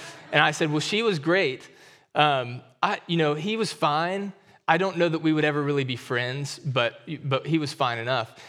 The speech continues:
And of course, in God's good humor and providence, he became my best friend in Nashville over the course of the next year or two until he left. Although he did not find that story as funny as I <laughs> thought he would when I told him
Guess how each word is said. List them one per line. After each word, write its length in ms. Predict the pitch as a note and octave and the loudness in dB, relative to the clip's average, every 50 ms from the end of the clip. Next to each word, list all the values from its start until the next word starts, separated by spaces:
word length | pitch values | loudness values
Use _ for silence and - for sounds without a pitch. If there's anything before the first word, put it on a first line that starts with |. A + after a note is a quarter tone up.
| - - - | -10 -4 -2
And 100 | D3 D3+ | -2 -2
of 80 | C3+ | 0
course, 300 | - - F3 D#3+ D3+ - | 2 2 2 2 2 -2
in 180 | - D#3 D3 C#3+ | -4 -4 -2 2
God's 400 | D3 C#3 C3+ C#3 C3+ C3 - - - E3+ | 2 2 2 0 -2 -6 -10 -10 -6 -2
good 160 | D3 D3 C3+ B2+ | 0 0 0 0
humor 300 | - D3+ C#3+ C#3+ C#3 B2+ | -2 -2 -2 -2 -2 -2
and 120 | B2 A#2+ | -2 -2
providence, 440 | - C3 C3 B2+ C3 C3 A#2+ B2 - | 0 0 0 0 -2 -6 -8 -6 -6
he 100 | D3 C3+ | -4 -4
became 500 | C3 B2+ B2 C#3 C3 B2+ B2 A#2 A#2 E3 | -4 -4 -4 -2 -2 -2 -4 -6 -10 -6
my 200 | - C#3+ B2+ A#2 | -2 0 0 0
best 400 | A#2+ B2 - D3 C3 B2 - - | -2 -2 -2 0 0 0 -2 -6
friend 260 | - C#3 B2+ A#2 A#2 | -4 -4 -4 -2 -2
in 80 | A2 A2 | -4 -2
Nashville 460 | G#2+ G2+ G#2+ A2 - - - A2+ G#2+ | -2 -2 -2 -4 -6 -6 -6 -4 -4
over 160 | A2 G#2 A2 | -4 -6 -6
the 60 | G#2 - | -8 -8
course 200 | - A2 G2+ - | -6 -6 -6 -6
of 60 | - | -6
the 80 | A#2 | -6
next 260 | G#2 G#2 G2+ - - - | -6 -6 -8 -10 -10 -8
year 160 | G#2 G#2 G2+ | -6 -6 -6
or 60 | G2 | -6
two 160 | - - G#2+ | -6 -8 -10
until 240 | G#2 G#2 - G2+ G2+ | -10 -8 -8 -8 -8
he 80 | G#2+ G2+ | -6 -4
left. 320 | G#2+ A2 A2 G#2+ - - - - - - - - | -2 0 0 -2 -4 -8 -18 -20 -20 -16 -6 -2
Although 140 | B2+ B2+ | -2 -2
he 160 | - D#3 F3+ F3 | 0 0 2 2
did 140 | F#3+ F3 | 2 2
not 240 | D#3 D#3 D#3 - - | 2 2 0 0 -2
find 220 | - D3 C#3 C#3 C3 | -2 -2 0 0 -2
that 180 | B2 - - | -4 -4 -6
story 280 | - - D3 C3 C3 A#2+ | -4 -2 -2 0 0 -2
as 120 | A2+ - | -4 -4
funny 400 | - C3 C3 C3 B2+ A#2+ A#2 - | -2 -2 0 0 0 -2 -2 -4
as 140 | A#2+ A#2 B2 | -2 -2 -2
I 80 | A2+ G#2+ | -2 -2
<laughs> 20 | |
thought 300 | - - - D3+ B2+ - | -2 0 2 2 2 2
he 100 | D#3 D3 | 0 0
would 180 | B2+ C3+ B2 B2 | 0 0 0 0
when 120 | C3 A#2+ | 0 -2
I 100 | A#2 A#2+ | -2 -2
told 320 | - - F3 F#3 F#3+ F3 | 2 2 2 4 4 2
him 260 | D#3 C#3 B2 A#2+ A#2 | 0 -2 -2 -4 -6